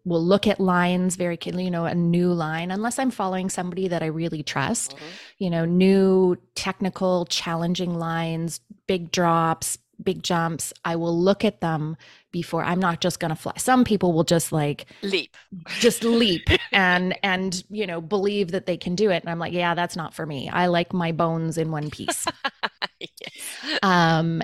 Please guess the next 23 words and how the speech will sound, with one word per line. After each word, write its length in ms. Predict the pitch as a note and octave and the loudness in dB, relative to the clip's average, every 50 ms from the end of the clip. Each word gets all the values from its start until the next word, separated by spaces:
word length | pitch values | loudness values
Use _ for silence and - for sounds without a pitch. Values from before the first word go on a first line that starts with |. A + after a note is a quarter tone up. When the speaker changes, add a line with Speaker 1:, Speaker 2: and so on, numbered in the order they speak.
| - - | -2 0
Speaker 1:
and, 180 | - G#3+ G#3+ - - | 2 2 2 4 4
and 160 | B3+ B3 C4 | 4 6 6
you'll 140 | C4+ D4 D4 | 4 4 2
see 280 | - - - D#4 F4 | 0 -2 0 0 2
this, 340 | F#4+ C#4+ G3+ D#3+ D#3+ - - | 2 2 0 0 -2 -4 -6
right, 240 | E3+ F3+ E3+ F#3 F#3+ | -4 -4 -4 -2 -2
on 120 | G3+ G3 F#3+ | -4 -4 -4
the 60 | E3+ | -6
trail. 300 | - - A3+ G#3+ G3+ F#3+ | -4 -4 -2 -2 0 0
There 140 | F#3 F3+ F3 | 0 0 -2
are 40 | |
some 260 | E3+ - - G#3 G3+ G3+ | -2 -2 -2 0 0 2
riders 380 | G3 F#3+ G3 G3+ G#3 G#3 F#3+ | 2 2 2 0 0 -2 -2
that 140 | - G3+ F3+ | -2 -2 -2
are 120 | F3 E3+ | -2 -2
high 280 | E3 - - - F#3 F3+ | -4 -4 -4 -2 -2 -2
risk 540 | E3+ D3+ E3 E3 A3 C#4+ - - - - - - | -2 -2 -2 -2 -2 -2 -4 -6 -10 -12 -10 -8
and 420 | G3 F#3 F#3 F3+ F3 F3 F3 F#3 F3 | -6 -4 -2 -2 -2 -2 -2 -2 -2
they 260 | F3+ E3+ - F#3 F#3 | -4 -2 -2 -2 0
get 160 | F3+ G3 F#3 - | 0 -2 -4 -4
injured 420 | F3+ E3+ F3+ F#3 G#3 A#3+ B3+ A3+ | -4 -2 0 0 0 0 -2 -2
fairly 360 | - - G3 E3 D#3+ D#3 D#3 | -4 -2 -2 0 0 0 0
often, 500 | D3 C3 C3 - - A3+ A#3+ C#4+ F#4 F#4+ | -2 -2 -4 -4 -4 -2 -2 -2 -4 -6